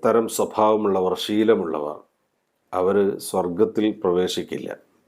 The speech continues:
ആരൊക്കെയാണത്? ബഹുമാനപ്പെട്ട ഇമാം തുർമുദി റളിയല്ലാഹു തആല അൻഹു റിപ്പോർട്ട് ചെയ്യുന്ന ഹദീസ്, അബൂബക്കറിന് സിദ്ദീഖ് റളിയല്ലാഹു തആല അൻഹുവിൽ നിന്ന്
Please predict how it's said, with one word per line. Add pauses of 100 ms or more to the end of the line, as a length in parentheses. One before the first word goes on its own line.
(420)
ആരൊക്കെയാണത്? (1300)
ബഹുമാനപ്പെട്ട
ഇമാം
തുർമുദി
റളിയല്ലാഹു
തആല
അൻഹു
റിപ്പോർട്ട്
ചെയ്യുന്ന
ഹദീസ്, (1000)
അബൂബക്കറിന്
സിദ്ദീഖ് (160)
റളിയല്ലാഹു
തആല
അൻഹുവിൽ
നിന്ന്